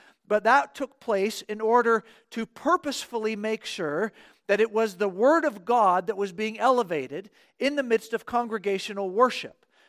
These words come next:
which, of course, is the most important thing for us to understand if we're going to even do things like administer the Lord's Supper well. What must we know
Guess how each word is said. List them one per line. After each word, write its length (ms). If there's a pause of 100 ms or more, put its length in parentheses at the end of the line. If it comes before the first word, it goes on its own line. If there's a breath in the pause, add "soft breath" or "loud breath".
which, 160
of 120
course, 240
is 80
the 80
most 260
important 560
thing 220
for 160
us 140
to 140
understand 720 (220 loud breath)
if 180
we're 80
going 220
to 140
even 260
do 220
things 260
like 180
administer 560
the 100
Lord's 300
Supper 380
well. 300 (180 soft breath)
What 240
must 220
we 100
know 320